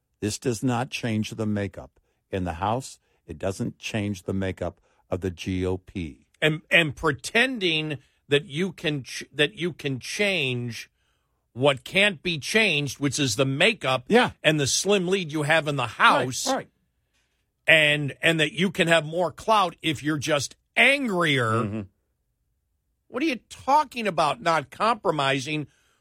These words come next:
Speaker 2: with the Democrats? You're, you're compromising with Republicans to pass a bill that could only be passed because all Democrats would vote for
Speaker 1: That's
Speaker 2: it.
Speaker 1: right.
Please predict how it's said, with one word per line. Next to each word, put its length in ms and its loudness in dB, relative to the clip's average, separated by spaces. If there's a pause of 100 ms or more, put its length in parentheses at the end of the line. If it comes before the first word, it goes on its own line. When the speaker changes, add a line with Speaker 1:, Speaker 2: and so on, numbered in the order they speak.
(120)
Speaker 2:
with 180 4
the 100 2
Democrats? 760 2 (380)
You're, 320 2
you're 300 0
compromising 840 2
with 220 0
Republicans 1120 2 (1040)
to 120 4
pass 440 6
a 60 2
bill 640 2 (260)
that 160 2
could 140 2
only 280 4
be 180 0
passed 580 2 (200)
because 340 6
all 180 6
Democrats 680 4
would 160 2
vote 260 12
for 240 2
Speaker 1:
That's 160 0
Speaker 2:
it. 20 8
Speaker 1:
right. 240 4